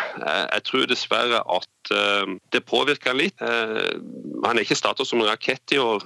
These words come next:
og, men det er, det er jeg ikke veldig bekymret for egentlig. Eh, så kanskje ikke vi har sett så mye av det ennå, men, eh, jeg håper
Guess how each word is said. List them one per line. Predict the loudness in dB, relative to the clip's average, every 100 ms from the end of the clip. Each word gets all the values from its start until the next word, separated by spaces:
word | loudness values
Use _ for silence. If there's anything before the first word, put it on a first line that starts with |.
| -2
og, | 0 2 0 0
men | 2
det | 2
er, | 0 -2
det | -2
er | -2
jeg | -2
ikke | -2
veldig | 0 -2
bekymret | -2 -4 -4 -4 -2
for | 0
egentlig. | 2 2 2 0 0 -2 -8 _
Eh, | 0 2 4 2 2
så | 0
kanskje | 2 0 0 -2
ikke | 0
vi | 0
har | 0
sett | -2 -4 -4
så | -2 0
mye | 2 4 4
av | 4
det | 2
ennå, | 2 0 0
men, | 0 0 2 2
eh, | 2 0 -2 -2
jeg | -4 0
håper | -2 -2 _ 0 0 0